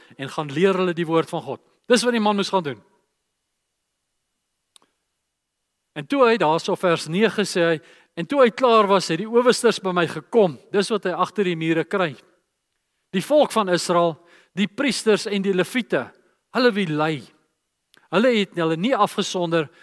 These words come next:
van die volke van die lande wat hulle gruwels betref nie." Net nou gesê,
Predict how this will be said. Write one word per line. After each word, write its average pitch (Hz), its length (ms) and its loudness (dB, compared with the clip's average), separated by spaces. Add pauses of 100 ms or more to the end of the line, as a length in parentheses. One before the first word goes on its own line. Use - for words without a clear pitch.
(140)
van 196 260 -2
die 156 120 -4
volke 170 600 0 (320)
van 175 200 -4
die 156 120 -2
lande 151 480 -2 (320)
wat 156 200 -4
hulle 147 160 -6
gruwels 165 680 -4 (240)
betref 143 480 -8
nie." 113 200 -16 (3000)
Net 190 160 -12
nou 180 120 -8
gesê, 139 360 -12